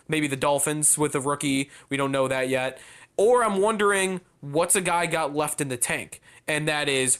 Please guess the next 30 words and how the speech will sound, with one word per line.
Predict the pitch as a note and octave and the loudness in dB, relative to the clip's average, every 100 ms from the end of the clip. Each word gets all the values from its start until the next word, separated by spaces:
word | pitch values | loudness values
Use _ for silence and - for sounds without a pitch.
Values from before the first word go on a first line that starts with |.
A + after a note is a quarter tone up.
| - | -4
Roethlisberger, | B2 C3 D#3+ E3+ - D#3+ D#3 D3 D3 D3 D3+ - - - | 0 0 2 0 2 2 2 2 2 2 0 -8 -20 -4
that | D3+ C#3+ C#3 | -2 0 0
is, | C3+ C3 B2+ B2+ B2+ B2 - | 2 2 2 2 2 2 0
you | - C#3 | -2 -4
know, | C#3 B2+ B2 B2 - | -2 -2 -2 -8 -6
uh, | C#3+ | -2
Ryan | C#3 D3+ D3+ | 0 0 -2
Fitzpatrick | C#3+ C#3 E3 D3+ D3+ D#3 | -2 -2 -2 -4 -2 -2
in | D3+ C#3+ | -2 -2
Miami. | C3 A#2+ B2+ E3 E3 D#3+ D#3+ - - | -2 -2 0 0 0 0 -2 -6 -8
That | - D#3 | -4 -2
could | D#3+ | -2
be | D3+ | -2
what | D#3 C#3+ D3 E3 - | -4 0 0 0 -2
the | D3+ | -8
Chargers | C3+ - D3+ E3 F#3 F3 E3 | -4 0 2 2 2 2 2
think | - E3+ | 0 0
they're | E3+ | 0
gonna | D#3+ D#3+ | 0 0
get | D#3 E3 | 0 0
out | D#3+ | 0
of | C3+ | -2
Tyrod | - C3+ A#2 A2+ | -2 -2 -4 -6
Taylor, | - E3 F3+ F3 F3 | -2 0 2 4 4
and | D3 | 2
then | |
we | C3 | -2
could | B2+ A2+ | -4 -6
jump | A#2+ D3 C#3+ | -4 -2 0
into | D3 C#3 C3+ B2 | -2 0 -2 -2